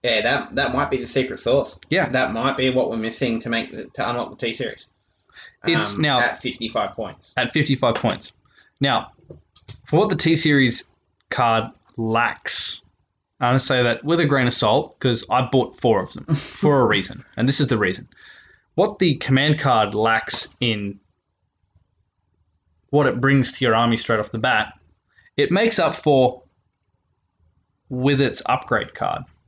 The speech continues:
Speaker 1: Oh boy, does it.
Speaker 2: So, we're
Speaker 1: This
Speaker 2: going
Speaker 1: thing is custom made for B twos.
Speaker 2: Yes. Now, the art literally has it standing next to a B two. Now,
Speaker 1: Mm.
Speaker 2: the, the secret sauce to making B two works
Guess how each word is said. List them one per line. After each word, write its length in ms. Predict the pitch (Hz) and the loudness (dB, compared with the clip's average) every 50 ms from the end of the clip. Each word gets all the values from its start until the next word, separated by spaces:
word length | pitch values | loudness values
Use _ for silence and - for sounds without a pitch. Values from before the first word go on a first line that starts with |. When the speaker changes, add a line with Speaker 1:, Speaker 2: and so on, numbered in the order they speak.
| _ | _
Speaker 1:
Oh 280 | 143 151 156 139 127 117 | 4 6 6 6 6 4
boy, 460 | - - - 117 127 123 113 107 104 | 2 0 2 6 6 8 8 6 4
does 240 | - 117 110 - - | 0 -2 -4 -4 -6
it. 100 | - - - _ _ _ _ _ _ - | -10 -16 -18 _ _ _ _ _ _ -8
Speaker 2:
So, 400 | - - 135 120 113 113 - - - _ _ _ _ _ _ - - _ _ - | -4 0 2 2 2 0 0 -4 -14 _ _ _ _ _ _ -20 -20 _ _ -2
we're 100 | 117 147 | 0 2
Speaker 1:
This 60 | 143 | 2
Speaker 2:
going 160 | 165 185 180 | 4 4 4
Speaker 1:
thing 120 | 151 135 120 | 4 4 2
is 200 | 101 - - - _ | 0 -2 -6 -12 _
custom 1000 | - - - - - - - - - - - 165 160 143 - - - 131 117 113 | -16 -16 -14 -14 -16 -16 -18 -18 -16 -10 -6 -2 -2 -2 -2 -2 -2 0 0 0
made 280 | 113 113 110 107 98 - | 0 0 0 -2 -2 -4
for 60 | 101 | -6
B 200 | - 107 98 - | -6 -6 -6 -4
twos. 440 | - 107 104 104 104 - - _ _ | -4 -4 -4 -4 -6 -10 -16 _ _
Speaker 2:
Yes. 360 | - 120 - - - - - - - - - _ - | -2 0 0 0 -2 -6 -10 -12 -14 -20 -20 _ -4
Now, 100 | 127 127 | -2 0
the 160 | 120 135 131 | 0 0 0
art 260 | - 147 175 185 - 143 | 0 0 0 0 0 0
literally 380 | 151 165 151 - 156 147 139 | 0 0 0 0 0 0 2
has 200 | 113 127 131 123 | 2 2 0 0
it 80 | 131 - | 0 -2
standing 300 | - - 135 127 120 117 | -2 0 0 2 2 2
next 200 | 117 117 - - | 0 0 -2 -2
to 80 | - 123 | -2 -2
a 60 | 113 | -2
B 160 | - 120 110 107 | 0 -2 -2 -2
two. 320 | - - 113 101 - - - | -4 -6 -6 -6 -8 -8 -6
Now, 260 | 117 113 107 101 - - - - - | -2 0 0 -2 -2 -6 -20 -20 -20
Speaker 1:
Mm. 280 | 120 123 123 117 104 - _ - | -16 -14 -12 -12 -14 -10 _ -2
Speaker 2:
the, 160 | 127 127 120 | 0 2 2
the 120 | 127 135 | 2 2
secret 340 | - - 214 214 - 185 147 | 2 2 2 2 2 0 0
sauce 260 | - 170 175 165 170 | 2 2 2 2 2
to 100 | - 151 | 0 0
making 380 | 143 135 135 - 139 131 127 123 | 0 0 0 0 0 0 0 0
B 200 | - 139 135 123 | 0 0 0 2
two 240 | - - 143 147 143 | 2 2 4 4 4
works 480 | 147 156 185 233 - - - - - | 4 4 2 0 -2 -6 -8 -10 -10